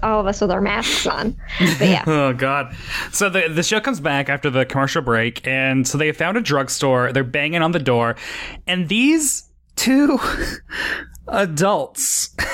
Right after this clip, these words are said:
Speaker 2: <laughs> are out after midnight hunting for ice cream.
Speaker 1: Yeah,
Speaker 2: <laughs> Like
Speaker 1: Harold and Kumar.
Speaker 2: Yeah.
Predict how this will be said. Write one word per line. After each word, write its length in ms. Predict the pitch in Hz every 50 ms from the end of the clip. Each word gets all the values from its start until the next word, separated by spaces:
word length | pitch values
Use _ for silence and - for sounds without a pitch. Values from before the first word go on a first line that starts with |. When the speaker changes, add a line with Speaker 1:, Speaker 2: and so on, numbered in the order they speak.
| 523 554
Speaker 2:
<laughs> 300 | - 960 740 - - -
are 120 | - 165 170
out 220 | 185 202 214 -
after 260 | 208 208 - - 160 147
midnight 380 | 147 165 165 160 143 131 -
hunting 480 | - - - 175 185 - 202 185 180 165
for 260 | - - 131 - -
ice 220 | 135 151 - -
cream. 260 | - - - - - - - _ _ - - - - _ - - _ _ _ _ _ _ _ _ _ _ _ _ _ _ _ - - -
Speaker 1:
Yeah, 100 | 208 226
Speaker 2:
<laughs> 40 | 220
Like 200 | 208 202 196 -
Speaker 1:
Harold 300 | - 233 214 214 214 220
and 100 | 233 233
Kumar. 360 | - 262 220 196 160 151 175 - - - _ - - - - - - - - -
Speaker 2:
Yeah. 320 | 180 208 294 330 302 196